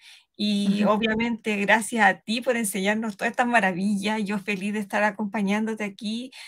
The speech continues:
Speaker 1: Todas te, se asombran mucho, te llegaron muchos mensajes, eh,
Speaker 2: Ujú.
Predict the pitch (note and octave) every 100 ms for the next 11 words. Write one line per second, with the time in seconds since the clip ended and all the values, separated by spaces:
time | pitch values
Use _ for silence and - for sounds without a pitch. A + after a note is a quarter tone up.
0 | - - A#3 A#3 - A3 - - G#3+ G3+
1 | A#3+ A#3+ B3+ A3+ B3+ B3 G#3+ G#3 G3+ A3+
2 | A3 A#3 A#3+ A#3 A3+ A3 A3+ - B3 B3+
3 | - G#3 G3 - A#3 -